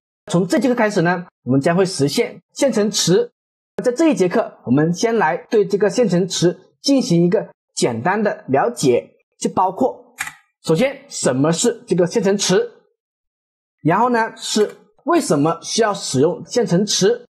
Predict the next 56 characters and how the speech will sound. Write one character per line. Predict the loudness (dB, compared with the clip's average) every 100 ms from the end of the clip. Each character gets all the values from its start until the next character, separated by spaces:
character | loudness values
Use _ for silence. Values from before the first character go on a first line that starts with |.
| _ _ _ _ -6
好 | -2
的， | 0 -2 -4 0
那 | 0
么 | 2
了 | 0 0
解 | 0 -2 -2 -4
什 | -4 0
么 | 0 0
是 | 0 -2 -2
线 | -2
程 | 0
池， | 0 0 0 -2 _
以 | 0 0
及 | 0 -4 -2
为 | -2
什 | 0 2
么 | 0 -2
需 | -6 -2
要 | -2
使 | -2 0
用 | 2 2
这 |
个 | 2
线 | 2
程 | 0
池， | 0 0 -2 -6 _ -4
我 | 0
们 | 2
就 | 2
对 | 2 2
这 | 2
个 | 0
线 | 0 0
程 | 0
池 | 0 0 -2 -12 _
有 | 0 2
了 | 4
一 | 2
个 | 2 -2
比 | -2
较 | -2
全 | 0 0 2
面 | 2
的 | 0 -2 0
理 | 0
解 | 2 2 2
了。 | 0 -4 _ _ _ _ _ _
首 | -4 -2
先， | 0 0 0 -6 _ _ _
什 | -10 -4 -2 0
么 | 0 0
是 | -2 -2 -2 -4
线 | -2 0
程 | 0 0
池 | 0
呢？ | 0